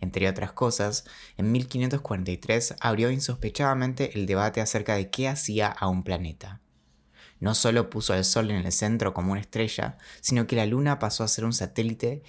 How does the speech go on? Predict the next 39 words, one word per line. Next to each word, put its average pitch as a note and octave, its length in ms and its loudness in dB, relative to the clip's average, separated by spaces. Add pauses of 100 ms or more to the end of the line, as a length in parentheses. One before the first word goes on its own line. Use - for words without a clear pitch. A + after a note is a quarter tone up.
(180)
y - 60 -12
la G#2+ 180 2
Tierra C3 300 2
se A#2 160 2
unió G#2 220 0
al G2+ 100 -2
resto A#2 260 -4
de A2+ 60 2
la F#2 100 0
familia F#2 400 0
planetaria. F#2 720 -8 (760)
Ahora F#2+ 360 4
seis B2+ 520 2
eran G#2+ 200 -2
los G#2 80 -4
planetas, G#2 640 -2 (180)
hasta B2+ 220 -2
que A#2+ 140 4
durante A#2 280 2
un C#3 120 0
periodo C3 480 2
especialmente D3 720 0
activo A2 520 2
entre F#2 360 -2
los F2+ 100 -4
siglos G2+ 280 0
dieciocho G2 520 0
y F2+ 60 0
diecinueve, G#2+ 600 -2 (240)
la G#2 120 -2
familia G2 400 0
creció F#2+ 420 0
y B2 60 0
creció G#2 560 -2
hasta G#2 240 -4
contar G2 340 -2
con F#2 180 -2
veintitrés G2 520 -4
integrantes. E2 840 -6